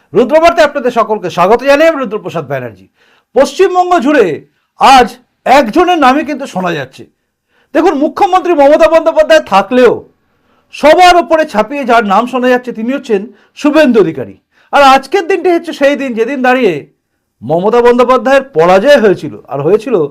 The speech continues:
শুভেন্দু অধিকারীর জয়। আর সব নিয়ে এই মুহূর্তের একদম আপনার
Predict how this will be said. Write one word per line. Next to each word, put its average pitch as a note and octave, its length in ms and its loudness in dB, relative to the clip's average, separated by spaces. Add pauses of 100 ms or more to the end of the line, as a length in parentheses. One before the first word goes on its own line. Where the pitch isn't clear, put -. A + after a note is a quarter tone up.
(320)
শুভেন্দু D4+ 400 -2
অধিকারীর G#3 360 -4
জয়। B2+ 280 -4 (440)
আর C#4+ 100 0 (120)
সব E4 180 4 (140)
নিয়ে G4 160 -2 (140)
এই D#4 80 -2
মুহূর্তের G#3+ 540 -2 (800)
একদম A#3 480 2 (120)
আপনার B3+ 200 -4